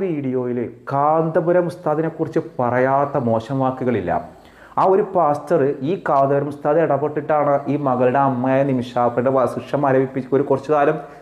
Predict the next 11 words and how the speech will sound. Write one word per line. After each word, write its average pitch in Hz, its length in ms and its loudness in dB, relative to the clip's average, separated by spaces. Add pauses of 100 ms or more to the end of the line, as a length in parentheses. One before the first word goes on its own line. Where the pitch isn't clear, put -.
(120)
നീട്ടിവെപ്പിച്ചത്. 190 600 2 (640)
ആ 165 40 4 (120)
നീ-, 165 240 0
കഴിഞ്ഞ 160 240 2 (100)
പതിനാറാം 147 540 2
തീയതി 156 240 0 (100)
ജീവൻ 143 400 0
പോകേണ്ടിയിരുന്ന, 147 640 2 (100)
ജീവൻ 131 300 2 (200)
എടുക്കേണ്ടിയിരുന്ന 143 840 0 (100)
ഒരു 151 120 4